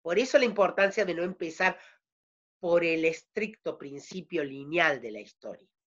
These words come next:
Primero eso. Segundo, <clears throat> eh, la narradora. Acá ya tenemos algunos datos de que es,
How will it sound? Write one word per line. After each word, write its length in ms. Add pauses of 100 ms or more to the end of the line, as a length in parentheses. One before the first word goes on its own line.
(880)
Primero 340
eso. 300 (840)
Segundo, 760 (500)
<clears throat> 720
eh, 600 (380)
la 100
narradora. 640 (1160)
Acá 240
ya 140
tenemos 360
algunos 360
datos 320
de 140
que 240
es, 220